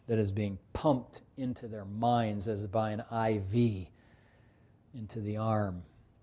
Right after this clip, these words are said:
The fact that the children are used as a pattern for believers indicates support for how most of us understand Scripture to teach that the youngest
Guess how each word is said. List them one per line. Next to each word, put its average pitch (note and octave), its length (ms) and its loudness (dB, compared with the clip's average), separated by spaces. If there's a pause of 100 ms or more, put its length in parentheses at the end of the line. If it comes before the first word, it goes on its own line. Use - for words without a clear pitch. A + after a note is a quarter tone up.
(760)
The A2 60 -8
fact D#3 380 2
that B2+ 160 6
the A#2+ 80 -2
children C#3 480 8
are A#2+ 420 4
used C3 380 10
as A2+ 120 4
a A2 60 0
pattern D3+ 600 8
for B2+ 200 4
believers B2+ 800 12
indicates B2+ 500 8
support C3+ 680 10
for A#2+ 180 2
how A#2+ 140 6
most B2+ 320 8
of A#2+ 100 4
us A2+ 160 6
understand A#2+ 540 2
Scripture - 380 0
to G#2+ 100 -2
teach - 320 -2
that A#2 160 -4
the A2+ 80 -2
youngest B2 580 2